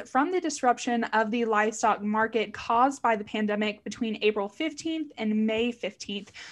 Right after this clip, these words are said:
of twenty twenty. Expenses associated with holding livestock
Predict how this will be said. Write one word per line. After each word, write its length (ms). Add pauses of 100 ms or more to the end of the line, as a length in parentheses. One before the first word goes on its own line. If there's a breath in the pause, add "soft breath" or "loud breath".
(140 loud breath)
of 120
twenty 280
twenty. 460 (480 soft breath)
Expenses 600 (120)
associated 640
with 160
holding 380
livestock 500